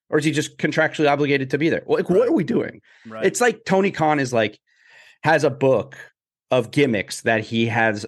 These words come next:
Speaker 1: witnessed over his years of watching wrestling. And, like, weekly, he's like, "All right, what gimmick sounds fun this week? Oh, I'm gonna contractually obligate him to go, no, no, let's throw that in there for no reason."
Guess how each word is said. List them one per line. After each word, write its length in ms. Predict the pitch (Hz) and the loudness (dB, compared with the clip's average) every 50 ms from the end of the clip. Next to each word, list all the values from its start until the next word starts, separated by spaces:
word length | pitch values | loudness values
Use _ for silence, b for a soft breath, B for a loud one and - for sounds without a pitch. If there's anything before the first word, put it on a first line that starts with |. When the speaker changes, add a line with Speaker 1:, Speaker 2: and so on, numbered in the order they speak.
| - _ | -14 _
Speaker 1:
witnessed 580 | 120 120 139 139 139 120 113 107 101 - - - _ _ _ - | -2 -2 0 0 0 0 0 0 0 -4 -8 -14 _ _ _ 0
over 280 | 135 131 127 131 127 | 0 2 2 2 0
his 240 | 117 110 127 117 104 | 2 2 0 -2 0
years 240 | 107 113 113 110 107 | 0 2 2 2 0
of 80 | 117 98 | 0 0
watching 300 | 107 110 110 - 117 110 | 0 0 0 0 -2 -2
wrestling. 480 | 101 104 107 - - 143 147 147 156 b b b b b b b b | 0 -2 -2 -2 -2 -2 -2 -4 -6 b b b b b b b b
And, 320 | 135 139 139 127 135 135 - | 0 2 2 2 0 -2 -2
like, 220 | - 135 131 127 | -2 0 0 2
weekly, 380 | 139 156 165 160 - - 139 127 | 2 2 2 0 0 0 0 0
he's 140 | 117 127 120 | 0 0 0
like, 140 | 135 123 - | 0 0 2
"All 60 | 123 107 | 0 0
right, 100 | 95 92 | 0 0
what 360 | 95 101 131 202 - - - | 0 0 -2 -2 -2 -6 -4
gimmick 360 | - 139 135 127 117 104 - | -2 0 0 0 0 -2 -4
sounds 400 | - - 120 110 110 117 113 110 | -6 -4 -4 -2 -2 -2 -2 -4
fun 400 | - - - 107 110 117 117 113 | -6 -4 -2 -2 0 0 -2 -2
this 240 | 101 92 92 - - | -2 -4 -6 -6 -10
week? 320 | - - - 117 - _ _ _ b b b b - | -14 -18 -18 -20 -20 _ _ _ b b b b 0
Oh, 200 | 269 214 156 143 | 2 2 2 2
I'm 140 | 127 170 | 2 2
gonna 140 | 226 214 190 | 2 2 0
contractually 600 | - - 165 143 - 143 131 131 131 - 147 139 139 | 0 0 -2 0 2 0 0 0 0 0 0 2 2
obligate 380 | 139 135 147 143 143 143 147 | 2 0 0 0 0 0 0
him 140 | 147 151 151 | 0 0 -2
to 60 | 147 | -4
go, 80 | 151 - - | -6 -10 -8
no, 120 | - 320 359 - _ - | -6 -6 -6 -6 _ -2
no, 120 | 214 240 311 | 0 0 0
let's 160 | 311 302 - | 0 -2 -2
throw 160 | - - 185 | 0 0 2
that 160 | 180 175 147 127 | 2 2 2 0
in 80 | 107 | -2
there 180 | 92 87 - - _ _ | -4 -8 -10 -12 _ _
for 100 | - 143 | -2 0
no 140 | 135 143 131 | 2 2 2
reason." 380 | 120 110 98 87 - - - | 2 0 -2 -6 -8 -14 -18